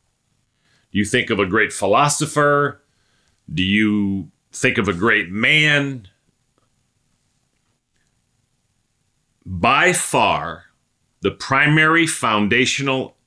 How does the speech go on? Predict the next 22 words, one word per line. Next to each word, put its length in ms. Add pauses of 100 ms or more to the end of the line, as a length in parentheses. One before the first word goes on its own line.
(260)
and 200
most 420
important, 640 (600)
most 400
important 380
understanding 840
we 100
need 180
to 80
have 260
about 340
Jesus 400
Christ 640 (1040)
is 220
this 220
verse. 580 (640)
John 640
chapter 400
one, 320
verse 240
twenty-nine, 840 (1120)
"Look, 540